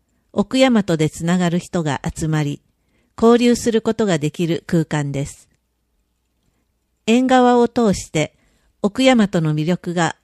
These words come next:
多くの人に伝わり、出会いが紡がれていく。やがてそれが奥山との地で一つの輪となり、新しく楽しいことが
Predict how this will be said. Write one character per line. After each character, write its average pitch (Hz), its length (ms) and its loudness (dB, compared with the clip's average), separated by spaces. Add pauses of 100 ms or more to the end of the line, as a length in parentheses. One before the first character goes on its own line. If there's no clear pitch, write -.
多 262 160 4
く 220 140 -2
の 160 120 0
人 170 200 -4
に 156 120 -2
伝 - 280 -6
わ 151 120 -2
り、 147 180 -6 (520)
出 208 180 8
会 240 160 6
い 220 40 0
が 214 280 0
紡 214 300 -2
が 240 80 2
れ 180 140 0
て 139 160 -6
い 135 100 -6
く。 - 260 -8 (800)
や 202 140 2
が 240 120 2
て 240 140 -2
そ 233 160 -2
れ 226 140 2
が 214 220 -2 (200)
奥 208 240 -4
山 262 260 4
と 165 140 -4
の 147 140 -2
地 - 200 -12
で 156 220 -6 (260)
一 - 240 0
つ - 180 -8
の 160 220 -2
輪 214 120 2
と 180 140 -2
な 156 160 -2
り、 135 180 -6 (400)
新 247 340 0
し - 120 -6
く 165 260 -2
楽 214 260 2
し 262 180 -4
い 214 60 -4
こ 170 120 -2
と 160 140 -2
が 139 220 -4